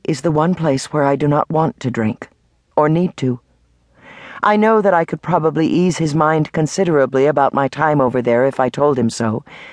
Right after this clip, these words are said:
But again, that would mean naming the demon,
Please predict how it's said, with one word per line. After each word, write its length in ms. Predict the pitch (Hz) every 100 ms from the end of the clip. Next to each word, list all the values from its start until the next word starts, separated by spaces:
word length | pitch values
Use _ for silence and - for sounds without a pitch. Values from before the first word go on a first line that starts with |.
| - - _ _ _
But 140 | - 170
again, 420 | 175 190 147 131 _ - - _ _ _ -
that 240 | 170 165
would 140 | 180 165
mean 340 | 165 156 151 -
naming 520 | 165 160 160 139 139
the 100 | 143
demon, 420 | 160 160 120 110